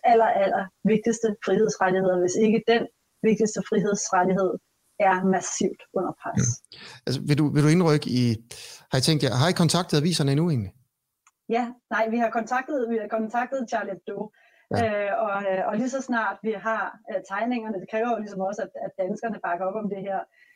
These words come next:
Speaker 1: Vi, øh, sætter kampagnen i gang i løbet af den næste uges tid, og, øhm, og så er håbet, at, øh, at der vil være rigtig mange danskere, som siger, "Det her, det vil vi gerne støtte op om."
Speaker 2: Okay.
Speaker 1: Vi kan jo se, at der er mange,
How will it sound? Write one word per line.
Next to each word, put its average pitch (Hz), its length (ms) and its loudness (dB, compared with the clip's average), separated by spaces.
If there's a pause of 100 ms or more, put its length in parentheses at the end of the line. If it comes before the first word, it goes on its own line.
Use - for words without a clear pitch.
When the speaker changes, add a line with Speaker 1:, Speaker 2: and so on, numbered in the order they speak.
(200)
Speaker 1:
Vi, 214 100 2 (200)
øh, 185 240 2 (160)
sætter 196 340 0
kampagnen 214 420 0 (260)
i - 100 -4
gang 196 160 0 (320)
i - 20 0 (280)
løbet 214 280 2 (240)
af 185 80 2 (120)
den 196 140 2
næste 220 220 -2
uges 196 200 -2
tid, 294 140 2 (640)
og, 208 100 0 (140)
øhm, 180 240 0 (140)
og 190 140 0
så 226 100 2 (200)
er 196 200 -2
håbet, 202 320 -2 (200)
at, - 120 -10 (180)
øh, 180 180 -2 (140)
at - 100 -12
der 208 140 0
vil 190 180 -2
være 185 260 0
rigtig 190 240 -4
mange 180 240 -2
danskere, 185 380 -2 (120)
som 190 120 -6
siger, 185 240 -6
"Det 190 140 -6
her, 185 100 -2 (100)
det 190 120 -4
vil 190 140 0
vi 190 140 -8
gerne 170 220 0
støtte 180 200 -2 (100)
op 170 100 -8 (100)
om." - 60 -6 (440)
Speaker 2:
Okay. 98 120 0
Speaker 1:
Vi 226 140 4
kan 226 160 4
jo 214 40 -2 (180)
se, 262 80 4 (180)
at 226 80 -2 (100)
der 214 100 6 (120)
er 202 180 2
mange, 175 260 2